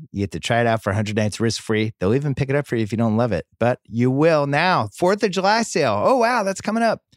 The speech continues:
Helix is offering up to two hundred dollars off all mattress orders for our listeners at helix sleep dot com slash B S. That is Helix, H E L I X, sleep dot com slash B S for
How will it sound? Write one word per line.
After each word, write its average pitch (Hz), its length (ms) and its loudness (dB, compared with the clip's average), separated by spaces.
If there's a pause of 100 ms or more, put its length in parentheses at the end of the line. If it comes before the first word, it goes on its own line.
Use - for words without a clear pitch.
(180)
Helix 151 360 0
is 123 100 -2
offering 117 440 0
up 98 140 -10
to 92 100 -4
two - 180 -6
hundred 117 200 -2
dollars 98 340 0
off 82 280 -6
all 98 200 0
mattress 92 440 -6
orders 82 340 -6
for 73 260 -8
our 92 140 0
listeners 82 460 -4
at - 100 -8
helix 135 400 -2
sleep - 380 -6 (580)
dot 110 200 0
com 95 200 -2
slash 92 300 -4
B 95 180 0
S. 90 260 -2
That 87 180 -6
is - 120 -8
Helix, 139 480 0
H 143 280 -2
E 135 260 0
L 113 240 2
I 104 260 0
X, 127 280 -2
sleep - 460 -2 (640)
dot 123 240 2
com 87 280 -4
slash 98 460 -2
B 156 180 0
S 101 180 0
for 95 180 -8